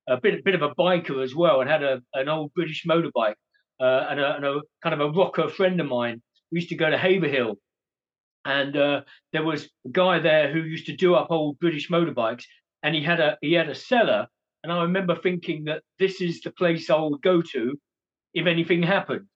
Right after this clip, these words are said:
And maybe, and, and I thought we were all gonna be called up and have to fight or whatever. And, and I, and I pictured that, that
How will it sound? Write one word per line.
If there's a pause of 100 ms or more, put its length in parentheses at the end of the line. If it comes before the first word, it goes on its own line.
(520)
And
maybe,
and,
and
I
thought
we
were
all
gonna
be
called
up (760)
and
have
to
fight
or
whatever. (280)
And, (100)
and
I,
and
I (100)
pictured
that, (600)
that